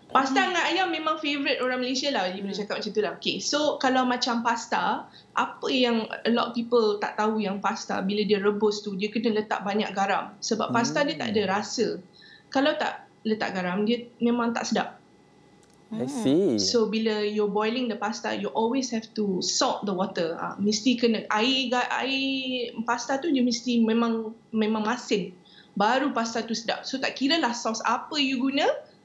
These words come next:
Speaker 1: memang pasta you akan sedap. Itu adalah satu
Speaker 3: Ah.
Speaker 1: tip. Untuk
Speaker 2: Ah.
Speaker 1: ayam,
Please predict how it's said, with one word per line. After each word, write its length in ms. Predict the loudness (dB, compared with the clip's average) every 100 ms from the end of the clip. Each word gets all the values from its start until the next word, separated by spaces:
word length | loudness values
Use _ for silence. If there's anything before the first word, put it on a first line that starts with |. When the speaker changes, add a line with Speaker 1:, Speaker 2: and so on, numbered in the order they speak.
| _ _ 0
Speaker 1:
memang 260 | 2 2
pasta 220 | 0 -2 0
you 120 | -2
akan 160 | -2
sedap. 260 | -4 -4 -4 -6
Itu 200 | 2 2
adalah 280 | 4 2
satu 200 | 0 -4 -6
Speaker 3:
Ah. 100 | -4
Speaker 1:
tip. 240 | -6 -6 -12 -14 -14 -4
Untuk 380 | 0 2 2 2
Speaker 2:
Ah. 80 | 2
Speaker 1:
ayam, 280 | 2 2